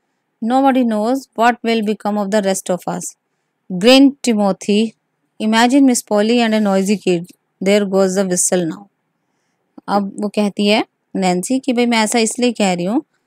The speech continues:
अ, अगर वो ऐसी नहीं हुई तो बाकी हम सबका क्या होगा। टिमोथी कहता है ये बात, सरकास्टिकली बोलता है वो। ओके,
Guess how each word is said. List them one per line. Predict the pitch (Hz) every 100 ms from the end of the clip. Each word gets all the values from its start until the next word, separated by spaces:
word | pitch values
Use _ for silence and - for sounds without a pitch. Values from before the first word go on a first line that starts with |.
| _ _ -
अ, | 196 196 196 -
अगर | 226 254
वो | 254
ऐसी | 254 233 254
नहीं | 226 220 233 262 262
हुई | 202 202 185 170 180 _
तो | 233
बाकी | 214 185 185 - 233
हम | 208
सबका | 196 202 -
क्या | 202 - 185
होगा। | 165 165 160 - _ _ _ _ _ _
टिमोथी | 226 226 220 -
कहता | 196 185 170 170
है | 165
ये | 165
बात, | 165 165 - - - _ _ -
सरकास्टिकली | 220 208 220 - - 240 240
बोलता | 226 220 214 220
है | 208
वो। | 202 202 _ _ _ _ _ _ _ -
ओके, | 220 269 202